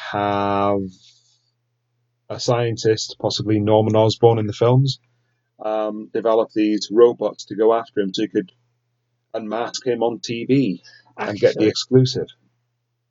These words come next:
Speaker 2: there's been so many in the Marvel Universe.
Speaker 1: Yeah.
Speaker 2: So many fight scenes and all the rest of it. You know, with people like Iron Man, for example.
Speaker 1: Yeah.
Speaker 2: I think the best way to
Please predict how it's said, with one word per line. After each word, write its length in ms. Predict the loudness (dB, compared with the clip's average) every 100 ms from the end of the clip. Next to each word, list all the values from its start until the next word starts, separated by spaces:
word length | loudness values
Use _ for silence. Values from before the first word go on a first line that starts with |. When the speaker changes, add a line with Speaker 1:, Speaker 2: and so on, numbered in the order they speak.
| _ _ _
Speaker 2:
there's 240 | -8 -6 -6
been 160 | -8
so 420 | -8 -8 -4 -2 0
many 460 | -2 -2 -4 -6 -2
in 120 | 0
the 80 | 4
Marvel 320 | 4 4 2
Universe. 560 | 0 0 0 -6 -8 -12
Speaker 1:
Yeah. 220 | -4 -4 -4
Speaker 2:
So 300 | 0 2 2
many 420 | -2 -4 -6 -10 -18 _
fight 260 | -8 -8 -10
scenes 440 | -10 -8 -8 -6
and 80 | -4
all 80 | 0
the 40 | 0
rest 240 | -2 -6
of 60 | -12
it. 120 | -12 _ _ _ _ _ _ _ _ _ _ -10
You 100 | -6
know, 80 |
with 200 | -6 -6
people 260 | -8 -6 -2
like 220 | -2 -2
Iron 300 | -2 -2 -2
Man, 180 | -4 -8
for 100 | -12
example. 300 | -12 -12 -6
Speaker 1:
Yeah. 200 | -2 -2 -4 _ _ _ _ _ _ _ _ _ _ _ _ _ _ _
Speaker 2:
I 180 | -12 -10
think 360 | -6 -4 -4 -4
the 120 | -4
best 380 | 0 -2 -4 -4
way 220 | -4 -4
to 100 | -10